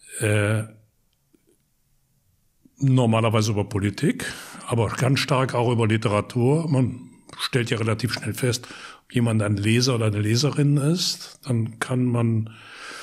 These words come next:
ähm, schon über den Bereich eines an einer Bar stattfindenden Smalltalks hinausgehen, schon Inhalte, äh, miteinander diskutieren.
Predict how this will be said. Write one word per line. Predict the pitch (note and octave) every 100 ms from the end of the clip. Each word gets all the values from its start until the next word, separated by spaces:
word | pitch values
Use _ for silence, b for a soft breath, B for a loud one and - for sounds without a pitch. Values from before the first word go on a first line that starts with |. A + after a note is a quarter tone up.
| B B B - _ - - A#2
ähm, | A#2+ A#2 A#2 A2+ -
schon | - - D3+ D3
über | C#3 C3+
den | B2 A#2
Bereich | A2 G#2+ A#2 C3 -
eines | B2+ B2+ A2+
an | C3 C3
einer | A#2+ A#2+
Bar | A2+ A#2 B2+
stattfindenden | - B2+ A#2 C#3+ A#2+ A2+ G#2+
Smalltalks | B2 A#2+ B2+ B2+ B2+ A#2 A#2
hinausgehen, | C#3 A#2 A2+ B2 A#2+ C#3+ D#3 D#3
schon | D#3+ D#3
Inhalte, | D#3 E3 C#3+ A2 A2+ A2+ G#2 - C#3+ A2 A2 A2 A#3
äh, | - _ - - B2+
miteinander | A#2+ A2+ A2+ A2
diskutieren. | G#2+ - A2 G#2+ -